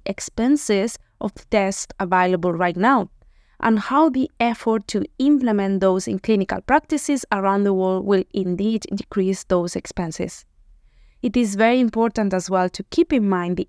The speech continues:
expertise of the G P to evaluate and interpret the results from such blood tests, and the importance of looking at those results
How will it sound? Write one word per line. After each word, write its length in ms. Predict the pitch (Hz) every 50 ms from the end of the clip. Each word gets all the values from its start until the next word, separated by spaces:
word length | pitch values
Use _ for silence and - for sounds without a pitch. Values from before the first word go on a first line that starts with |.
| _
expertise 640 | 254 262 - - - - 208 190 - - 160 170 175 -
of 140 | 196 165
the 120 | - 185 170
G 200 | - - 233 240
P 340 | - - - 190 175 180 - _ _ - _ - _ -
to 180 | - 214 - - -
evaluate 580 | 196 185 214 233 294 320 294 269 240 233 220 -
and 140 | 214 202
interpret 540 | 196 202 202 - 202 185 - - 190 175 -
the 100 | 185 180
results 480 | 165 180 - - 247 254 277 285 - -
from 220 | - 208 185 185 -
such 420 | - - - 208 185 185 - - - -
blood 300 | 190 180 180 180 - -
tests, 580 | - 185 170 170 175 - - - _ _ - _ _ _ _ _ _ -
and 380 | 226 226 226 226 226 226 - - _ _ _ _
the 140 | 214 233 226
importance 800 | 220 208 196 - 247 262 269 - - 208 185 175 170 180 190 - -
of 180 | - 196 - -
looking 460 | 220 240 269 254 - - 254 247 - -
at 140 | 202 - _
those 300 | - 254 294 285 - 247
results 500 | 233 - - - 170 175 175 175 -